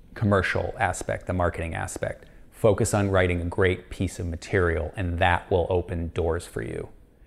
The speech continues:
So don't worry too much about writing for the market. It is something that you should consider. I mean, you don't want to write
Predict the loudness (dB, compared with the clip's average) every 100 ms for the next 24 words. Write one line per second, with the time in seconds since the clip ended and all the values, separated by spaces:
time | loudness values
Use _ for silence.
0 | -20 -20 -20 _ -6 2 6 6 6 6
1 | 6 6 4 -4 -6 2 6 6 4 2
2 | -2 -6 -2 0 4 4 4 6 6 4
3 | 2 0 2 4 4 4 4 2 0 2
4 | 2 6 6 6 2 -8 -4 0 2 4
5 | 2 0 0 2 2 -2 -4 -4 0 2
6 | 4 2 2 0 2 0 0 -2 -2 0
7 | 2 2